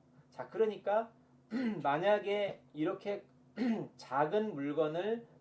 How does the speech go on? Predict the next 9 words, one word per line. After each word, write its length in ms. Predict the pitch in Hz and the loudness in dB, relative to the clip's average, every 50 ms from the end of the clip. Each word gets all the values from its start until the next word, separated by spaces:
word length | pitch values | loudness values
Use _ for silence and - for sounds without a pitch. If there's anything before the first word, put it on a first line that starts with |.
| _ | _
평가를 440 | - - 214 226 226 233 190 180 165 | -8 -6 -6 -2 0 -2 -2 0 -2
하고자 300 | 196 202 196 190 180 151 | -4 -6 -6 -6 -6 -8
하는데 520 | 156 151 131 117 120 151 156 131 104 - - _ _ _ _ _ | -8 -8 -10 -8 -6 -4 -2 -2 -4 -6 -14 _ _ _ _ _
큰 420 | - - - 302 320 320 311 262 | -12 -2 0 0 0 0 -4 -4
물건에서 920 | 156 147 147 160 170 185 180 170 160 156 151 151 175 175 180 185 185 175 - | -4 -4 -4 -2 0 -2 -2 -2 -2 -4 -6 -2 0 0 0 0 0 -4 -8
거래 360 | - 120 123 139 147 147 147 | -6 -2 0 2 2 0 0
사례를 360 | 147 151 151 151 147 151 151 | -2 -4 -4 -4 -4 -4 -6
가져왔다고 640 | - - - 123 127 - - - - 131 123 123 | -8 -12 -8 -6 -6 -6 -6 -4 -6 -4 -4 -4
하면 680 | 123 - - 208 214 165 127 120 135 160 151 123 113 | -8 -8 -10 -10 -6 -6 -4 -2 -2 -2 -2 -2 -6